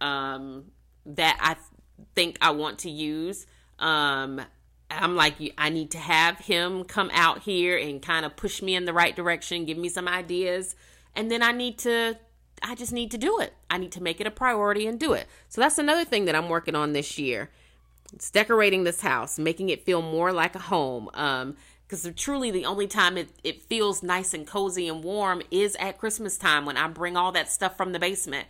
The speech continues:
and I sprinkle it all throughout the house. <laughs>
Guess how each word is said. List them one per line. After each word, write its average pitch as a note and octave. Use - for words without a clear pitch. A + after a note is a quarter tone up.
and D3
I D3+
sprinkle -
it F#3
all F#3+
throughout F#3+
the F#3
house. A#3+
<laughs> -